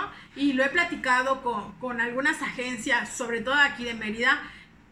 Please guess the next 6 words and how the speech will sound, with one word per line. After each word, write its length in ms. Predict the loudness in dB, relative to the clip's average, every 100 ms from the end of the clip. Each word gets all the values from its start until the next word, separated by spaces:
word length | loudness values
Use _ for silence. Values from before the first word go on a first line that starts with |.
| -12
y 120 | -6
de 200 | -4 -4
Ciudad 240 | -4 -4
de 60 | -4
México, 600 | -6 -8 -8 -2 0 -2 -10 -20 -20 -20 -20 -20 -20 _ -12
que 340 | -8 -6 -8